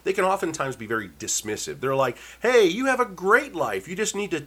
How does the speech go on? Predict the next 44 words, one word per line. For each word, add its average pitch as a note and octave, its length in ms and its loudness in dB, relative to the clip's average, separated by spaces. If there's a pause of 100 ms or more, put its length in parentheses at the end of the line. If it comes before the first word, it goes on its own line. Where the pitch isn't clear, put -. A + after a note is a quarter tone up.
cheer B3+ 480 -2
up. A#3+ 260 -2
You C3+ 120 -6
just F3 180 0
need F3 200 0
to D3+ 100 -6
choose A#3 760 -4
to E3+ 180 -8
be D3 440 -6
happy." F2 440 -2
Maybe B2 180 -2
you've B2+ 140 -6
heard C#3 260 -4
that. C3+ 300 -2 (360)
Maybe B2+ 200 2
that's C3 180 2
why A#2 160 4
you G#2+ 160 -10
don't A2+ 320 0
talk F3+ 260 2
about E3+ 320 0
your D#3+ 100 -6
depression, E3 420 -4
because A#2+ 280 -6
you A2+ 80 -8
know A2 220 -2
those A2 240 -2
are A2+ 40 -6
the G2+ 100 -6
responses G2 600 -8 (280)
that G2 160 -6
you A2+ 100 -6
get. C#3 260 0 (240)
And - 80 2
it's - 140 2
just C#4 160 -2
simply A2 540 -2
not A#2 540 2
that B2 380 0
easy. A#2+ 420 -8 (1000)
Depression D3+ 400 0
is A2+ 120 0
not B2+ 220 0
just C3+ 240 -2